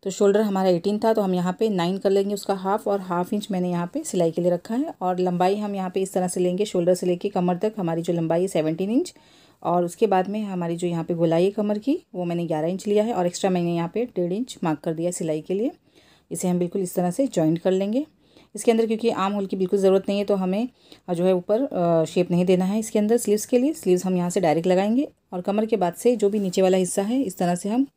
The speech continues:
क्रॉस में निशान लगाएंगे। तो आपको अगर सीधा रखना है तो आप सीधा रखिए, लेकिन क्रॉस में ज़्यादा अच्छा लगता है। और कपड़े का जितना भी विड्थ है अगर आप ज़्यादा चौड़ाई रखेंगे तो ये और ज़्यादा खूबसूरत लगेगा। तो इस तरह से हम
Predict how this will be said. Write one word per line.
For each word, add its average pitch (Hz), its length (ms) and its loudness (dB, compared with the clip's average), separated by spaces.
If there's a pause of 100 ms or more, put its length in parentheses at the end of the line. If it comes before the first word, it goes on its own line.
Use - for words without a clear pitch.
(480)
क्रॉस 170 280 -2
में 196 60 -2
निशान 202 280 -4
लगाएंगे। 233 480 -2 (500)
तो 196 40 0
आपको 202 280 2
अगर 208 140 6
सीधा 190 240 2
रखना 196 240 2
है 208 60 0
तो 196 80 0
आप 180 60 0
सीधा 170 260 2
रखिए, 240 400 2
लेकिन 180 260 0
क्रॉस 165 280 0
में 185 60 2
ज़्यादा 170 220 2
अच्छा 180 200 -2
लगता 196 300 -4
है। 269 200 -2 (440)
और 175 140 -2
कपड़े 190 280 2
का 208 180 2
जितना 180 280 -2
भी 214 140 2
विड्थ 202 200 2
है 214 180 2
अगर 180 220 4
आप 170 120 4
ज़्यादा 165 220 2
चौड़ाई 196 280 4
रखेंगे 208 320 0
तो 220 80 0
ये 185 80 2
और 170 180 2
ज़्यादा 170 200 0
खूबसूरत 165 440 -4
लगेगा। 156 320 -2
तो - 80 -12
इस 170 140 -12
तरह 170 160 -4
से 175 120 -6
हम 180 240 -4